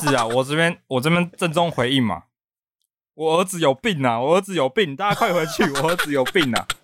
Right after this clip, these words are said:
Speaker 1: 不要拍我，我有肖像权哦，你不用拍我。好，我再，
Speaker 2: <laughs>
Speaker 1: 这是你刚儿子胡言乱语，我帮，帮，跟大家做个解释。啊，既然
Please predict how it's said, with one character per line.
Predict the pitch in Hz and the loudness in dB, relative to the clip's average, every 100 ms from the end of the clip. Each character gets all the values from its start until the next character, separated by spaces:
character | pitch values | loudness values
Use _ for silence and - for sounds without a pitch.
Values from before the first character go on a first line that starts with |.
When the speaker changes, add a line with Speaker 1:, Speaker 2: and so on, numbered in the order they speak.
| - | -6
Speaker 1:
不 | 185 | -2
要 | 240 | 0
拍 | - 220 | 0 0
我， | 214 143 | 0 0
我 | 185 | 0
有 | 214 151 | 0 0
肖 | - 214 | -2 -2
像 | - 208 165 | 2 0 2
权 | 143 110 | 0 -2
哦， | 113 | -4
你 | 131 | -6
不 | 131 | -2
用 | 208 160 | -2 -2
拍 | 165 165 | -2 0
我。 | 151 - 320 311 440 - - - - _ _ | 0 -2 -4 -2 -2 -2 -6 -10 -20 _ _
好， | 143 185 196 | 0 0 0
我 | |
再， | 156 196 196 - - | 0 0 0 -2 0
Speaker 2:
<laughs> | - - - | 0 0 0
Speaker 1:
这 | 220 | 0
是 | 214 240 | 2 0
你 | 180 | -2
刚 | 151 180 202 226 - | 0 0 0 -4 0
儿 | 175 | 2
子 | 202 151 | 2 -2
胡 | 143 151 165 | -2 -2 0
言 | 160 | 0
乱 | 165 175 143 | 2 2 2
语， | 113 | -2
我 | 104 | -4
帮， | - 151 151 | -2 -2 -2
帮， | 156 160 - | -4 -4 -6
跟 | 151 | -4
大 | 151 | -2
家 | 147 | -2
做 | 156 | -2
个 | 117 | -4
解 | 107 90 | -4 -8
释。 | - 101 - _ _ | -8 -10 -14 _ _
啊， | 156 | -6
既 | 156 208 | -2 0
然 | 156 120 | 0 0